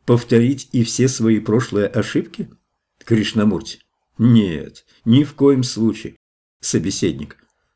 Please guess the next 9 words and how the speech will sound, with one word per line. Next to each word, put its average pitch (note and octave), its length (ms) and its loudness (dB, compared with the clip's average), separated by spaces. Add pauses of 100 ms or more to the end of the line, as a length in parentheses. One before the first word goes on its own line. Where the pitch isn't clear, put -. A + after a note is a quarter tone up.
До F#2 220 0
тех B2 240 0
пор, C#3+ 200 2
пока D#3 320 0
он D#3+ 320 0
не C3 140 4
научился G3 640 0
бы. D2+ 180 -8 (760)
Кришнамурти. G2+ 800 -4